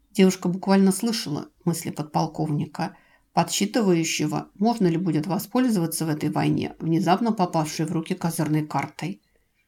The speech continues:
Впрочем, на её лице не промелькнуло даже тени страха. «Если вы рассчитываете воспользоваться мною для прекращения войны,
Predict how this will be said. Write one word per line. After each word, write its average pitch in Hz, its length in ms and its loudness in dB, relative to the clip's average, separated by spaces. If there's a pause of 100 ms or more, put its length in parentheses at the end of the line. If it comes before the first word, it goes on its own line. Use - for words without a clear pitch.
(160)
Впрочем, 349 460 4
на 294 100 8
её 285 220 6
лице 269 280 2
не 262 140 6
промелькнуло 220 560 2
даже 190 260 4
тени 180 260 0
страха. 180 600 -6 (800)
«Если 208 380 4
вы 165 480 2
рассчитываете 180 760 2
воспользоваться 185 760 2
мною 185 600 4
для 165 200 2
прекращения 165 680 2
войны, 233 560 6